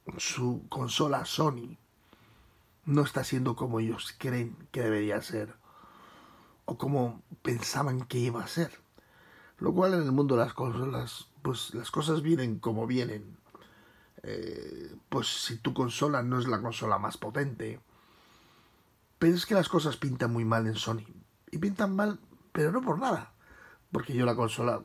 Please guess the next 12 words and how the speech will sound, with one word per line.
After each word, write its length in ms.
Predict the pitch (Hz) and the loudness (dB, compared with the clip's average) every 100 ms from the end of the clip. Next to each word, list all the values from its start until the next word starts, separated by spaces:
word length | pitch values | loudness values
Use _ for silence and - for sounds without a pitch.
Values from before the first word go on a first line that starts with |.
| - | -6
evidentemente, 920 | 120 127 117 110 120 110 113 120 113 _ _ - - - - - - _ | -6 -6 -6 -6 -4 -4 -4 -8 -8 _ _ -20 -20 -20 -20 -20 -20 _
pues 180 | - - | -6 0
creo 220 | 151 113 | 0 0
que 100 | 120 | 0
me 80 | 110 | -2
la 80 | |
acabaré 320 | - 98 110 113 | -2 -2 0 0
por 180 | 113 | -2
comprar, 400 | 113 107 147 135 | -6 -4 -2 -2
la 180 | 107 110 | -4 -10
PlayStation 640 | - 117 117 - 120 120 | -8 -6 -6 -6 -6 -4
cinco. 380 | 117 170 139 120 | 2 2 2 -8